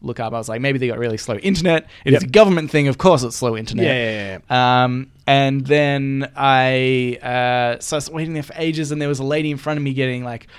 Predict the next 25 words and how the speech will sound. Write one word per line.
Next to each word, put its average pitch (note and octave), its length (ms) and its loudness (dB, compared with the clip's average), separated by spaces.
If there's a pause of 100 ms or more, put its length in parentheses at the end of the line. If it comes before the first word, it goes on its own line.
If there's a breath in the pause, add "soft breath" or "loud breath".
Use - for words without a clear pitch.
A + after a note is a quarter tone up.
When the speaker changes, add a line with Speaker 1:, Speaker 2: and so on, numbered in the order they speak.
(260 soft breath)
Speaker 1:
really C#3 500 4
angry. B2+ 600 -2
And C#3+ 160 -2
for F#3 120 -4
one, F3 220 2
I D#3 60 6
was D3 140 2
like, C3+ 220 0
"Calm C#3 260 -2
down. G#2+ 300 -4
What A2+ 120 -6
are A2+ 40 -6
you, A2 220 -8
f-, - 220 -16
f-, C3 340 -18 (400)
what, C3 160 -6 (440)
what, C#3+ 360 -2
what D3 180 0
do C#3 60 2
you C3 100 0
care A2+ 340 -4
Speaker 2:
Yeah. C#3 100 -6
Speaker 1:
so B2 160 -2
much? G#2+ 340 -8
Like, A2+ 320 -4